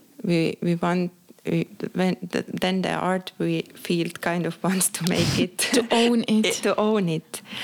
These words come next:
Speaker 1: Yes, uh, that now we accept it. Okay, that's, uh, that's, like, in our category, kind of, like, uh,
Speaker 2: Uh-huh.
Speaker 1: we want, we would like to, we appreciate it.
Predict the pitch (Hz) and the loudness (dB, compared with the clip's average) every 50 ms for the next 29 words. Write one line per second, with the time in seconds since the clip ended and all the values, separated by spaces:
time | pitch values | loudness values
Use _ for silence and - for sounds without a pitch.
0 | - - - - - 202 185 196 196 - - - - - 160 151 170 170 170 - | -8 -8 -6 -2 0 2 2 2 0 -2 -4 -4 -4 -4 -2 0 -2 -2 -2 -4
1 | - - - 190 190 196 220 294 311 302 269 247 240 - - 233 - - - - | -10 -8 -2 0 0 2 2 2 0 0 0 0 0 0 -2 -2 -2 -4 -4 -2
2 | - 381 381 - - - - - - - 202 - - - 170 - - 220 214 - | 0 0 0 -2 -8 -14 -8 -4 -4 -4 -2 -2 -2 -2 0 0 -2 -2 -2 -2
3 | - - - - 185 180 170 175 175 175 - 202 214 214 - - - - - - | -4 -4 -2 -2 -2 0 0 -2 -4 -2 -2 -2 -2 -2 -4 -4 -6 -4 -4 -2
4 | 180 180 165 165 170 - - 160 165 165 165 160 156 151 - - 180 175 - 147 | -2 -2 -2 -4 -6 -8 -6 -4 -2 -2 0 0 -2 -2 -2 -4 -4 -4 -4 -4
5 | 147 - - - - - - - - - 170 160 147 165 180 - - 156 147 156 | -2 -2 -2 0 0 -2 -4 -2 -2 0 0 2 0 0 -2 -2 -2 -2 -2 -2
6 | - - - - 156 - 240 226 220 226 226 226 226 220 - - 185 190 190 180 | -4 -4 -2 0 2 4 4 4 4 4 4 2 2 0 -2 -2 -2 0 0 0
7 | 185 185 180 165 - - 185 196 185 175 180 170 175 - 165 160 160 160 - - | 0 0 -2 -2 -4 -4 -2 -2 0 0 0 -2 0 -2 -2 -2 -2 -4 -8 -12
8 | - - - 156 151 151 151 - - - - - - - 175 170 170 165 - - | -10 -6 -4 -2 -2 0 0 -2 -2 -2 -4 -4 -2 0 0 2 0 -2 0 0
9 | 175 180 185 - - - - - 147 156 - - - - - - | 0 2 2 0 -2 -2 -4 -4 -6 -6 -6 -6 -6 -6 -8 -10